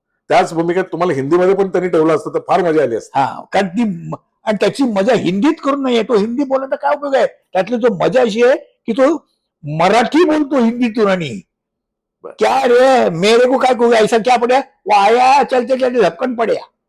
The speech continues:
Speaker 1: <laughs>
Speaker 2: हे जे प्रयोग होते ना, धपकन पड्या आणि हे मराठी शब्द,
Speaker 1: ओके.
Speaker 2: अशी बागवानी लँग्वेज आहे.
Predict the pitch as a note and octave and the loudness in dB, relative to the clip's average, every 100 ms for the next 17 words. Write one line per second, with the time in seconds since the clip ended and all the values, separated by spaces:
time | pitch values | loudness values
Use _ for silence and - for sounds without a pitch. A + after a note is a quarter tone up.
0 | _ _ _ - - C3+ - - - F#3 | _ _ _ -12 -10 -12 -12 -10 0 0
1 | C#4+ C4 C4 G#3+ A#3 G3 F#3+ F#3 A3 C4+ | 2 2 2 2 2 2 0 0 0 -2
2 | - _ _ _ _ B2+ - - G#3+ G3 | -8 _ _ _ _ -2 -2 0 -2 0
3 | F#3 G3 F3 F3 E3+ F3 _ _ C#4+ C4+ | 0 0 2 4 2 -2 _ _ -2 2
4 | D#4+ D#4+ A#3+ G3 C#3 - _ _ _ _ | 2 0 0 -2 -2 -12 _ _ _ _
5 | F2+ - - F#3 A3 D#3 D3+ F#3+ G#3+ G#3+ | -20 -20 -10 -4 0 0 0 0 2 2
6 | F#3 D#3 D3 A#2+ G2+ - | 0 0 -2 -2 -10 -14